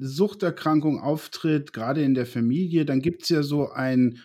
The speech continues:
schamhaft behaftetes Schweigen. Ähm, Mama, Papa trinkt, eigentlich will keiner in der Familie so richtig drüber reden, an das Thema traut man sich nicht so dran,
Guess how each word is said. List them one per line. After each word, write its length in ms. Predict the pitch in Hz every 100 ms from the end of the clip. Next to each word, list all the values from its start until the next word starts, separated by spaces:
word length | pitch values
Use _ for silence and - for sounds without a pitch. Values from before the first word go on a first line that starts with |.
| _
schamhaft 1040 | - - 135 165 180 147 156 151 - -
behaftetes 800 | 139 123 135 127 - 139 127 127
Schweigen. 1080 | - - - 98 98 113 117 107 98 76 - _ _ _ _ _ _ _ -
Ähm, 720 | 120 123 127 123 120 113 - _
Mama, 340 | 110 143 170 160
Papa 460 | 160 147 139 127
trinkt, 760 | 104 - - 196 202 190 - -
eigentlich 400 | 139 151 147 -
will 120 | 143
keiner 420 | 131 - 139 156
in 80 | 143
der 100 | 139
Familie 380 | 123 135 143 147
so 120 | 139
richtig 360 | 131 135 143 135
drüber 320 | 127 117 113
reden, 480 | 156 202 196 185 165
an 140 | 139
das 180 | 127 123
Thema 320 | - 151 143
traut 340 | 120 - 139 143
man 160 | 139
sich 220 | 127 123
nicht 220 | 123 127 -
so 100 | 117
dran, 560 | 104 110 151 160 127